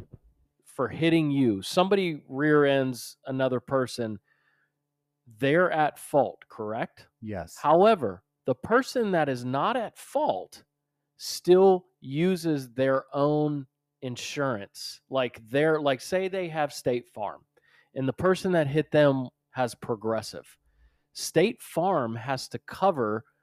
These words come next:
Speaker 1: their healthcare expenses, right? So they get hurt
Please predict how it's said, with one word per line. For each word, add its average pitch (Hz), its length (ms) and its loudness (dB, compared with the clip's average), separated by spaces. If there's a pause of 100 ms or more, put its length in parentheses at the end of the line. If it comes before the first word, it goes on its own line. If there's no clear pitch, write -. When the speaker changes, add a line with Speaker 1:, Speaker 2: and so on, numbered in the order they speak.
(160)
Speaker 1:
their 131 400 0
healthcare 123 720 -2 (320)
expenses, 117 880 -6 (100)
right? 120 380 -4
So 120 200 -2
they 143 220 4
get 170 180 4
hurt 139 360 2